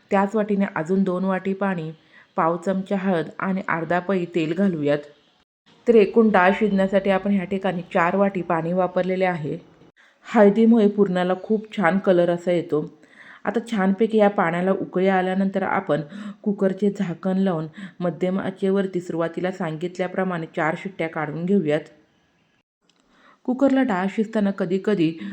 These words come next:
कुकरमधून पाणी बाहेर येतं, त्यामुळे कुकर पूर्णपणे घाण होतो. अशी रिंग कुकरवरती ठेवून घेतल्यामुळे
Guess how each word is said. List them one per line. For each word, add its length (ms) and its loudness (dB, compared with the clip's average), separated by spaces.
कुकरमधून 520 0
पाणी 320 -2
बाहेर 320 -2
येतं, 320 -2
त्यामुळे 360 -2
कुकर 320 -6
पूर्णपणे 580 -6
घाण 280 -4
होतो. 400 -4
अशी 280 6
रिंग 220 10
कुकरवरती 580 8
ठेवून 380 8
घेतल्यामुळे 640 8